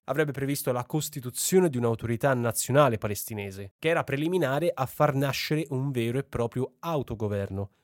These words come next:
nella striscia di Gaza e in parte anche della Cisgiordania, con l'obiettivo di dare vita un domani alla creazione di un vero e proprio Stato palestinese.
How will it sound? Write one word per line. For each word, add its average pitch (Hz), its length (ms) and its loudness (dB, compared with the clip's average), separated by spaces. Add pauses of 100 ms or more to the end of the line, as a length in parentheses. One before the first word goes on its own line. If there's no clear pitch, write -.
(160)
nella 113 180 0
striscia 113 320 -6
di 104 80 -10
Gaza 104 480 -6
e - 80 -16
in 101 160 -10
parte 113 400 -6
anche 101 300 -6
della 98 180 -6
Cisgiordania, 107 840 -2 (120)
con 147 180 2
l'obiettivo 170 560 2
di 139 80 -2
dare 127 240 0
vita 147 360 -2
un 117 180 -4
domani 131 360 0
alla 127 140 0
creazione 139 560 -2
di 113 100 -8
un 110 160 -2
vero 107 260 -2
e 147 40 -4
proprio 113 340 -6
Stato 104 320 -4
palestinese. 104 760 -4